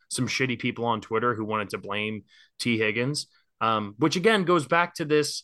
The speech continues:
whole world we live in where you're carrying this grief and we're too immature as a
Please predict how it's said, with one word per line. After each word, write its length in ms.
whole 320
world 260
we 100
live 220
in 120
where 100
you're 180
carrying 460
this 160
grief 460
and 360
we're 200
too 300
immature 460
as 140
a 80